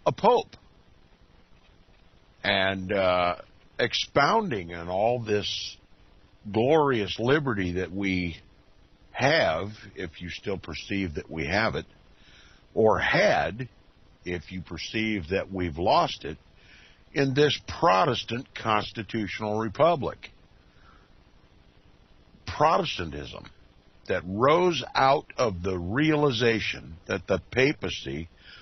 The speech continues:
was the biblical and historical Antichrist, that the Roman Catholic Church was the synagogue of Satan, and it was that instrument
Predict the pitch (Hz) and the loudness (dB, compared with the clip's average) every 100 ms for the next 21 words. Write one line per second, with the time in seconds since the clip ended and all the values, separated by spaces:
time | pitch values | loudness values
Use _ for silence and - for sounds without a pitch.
0 | - - - 98 98 87 85 87 80 139 | -20 -18 0 4 4 2 0 -2 0 2
1 | 151 143 127 131 131 113 107 85 101 - | 4 4 2 2 2 2 2 2 0 2
2 | - 117 117 101 98 92 107 101 90 - | 4 6 6 4 2 4 2 2 0 4
3 | 95 98 92 - - 87 90 135 151 131 | 4 4 0 -4 -2 -2 2 2 2 2
4 | 131 123 104 85 - 110 98 90 82 82 | 2 2 0 -4 -2 -2 -2 -6 -6 -6
5 | - - 139 139 110 107 98 90 - - | -8 0 0 2 2 4 4 0 -4 0
6 | 127 131 123 135 - - - - - - | 2 0 -6 -10 -12 -20 -20 -20 -20 -20
7 | - 110 110 110 113 104 147 151 - 160 | -2 0 2 2 0 2 4 2 0 -6
8 | 147 - 87 85 | -6 -8 -8 -6